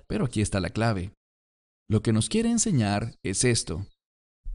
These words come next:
Si aceptamos la salvación, estaremos dispuestos a entregarlo todo por ese maravilloso tesoro. Esa perla perfecta,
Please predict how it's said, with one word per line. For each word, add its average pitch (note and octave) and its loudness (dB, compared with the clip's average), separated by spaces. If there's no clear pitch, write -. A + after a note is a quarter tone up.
Si - 2
aceptamos A#3 4
la D3 4
salvación, A#2 2
estaremos G#3+ 4
dispuestos A#2+ 2
a B2 4
entregarlo A#2 2
todo A#2+ 2
por A#2 4
ese A2+ 2
maravilloso G2+ 0
tesoro. B2+ -2
Esa A#2 2
perla A3+ 2
perfecta, G#2 -2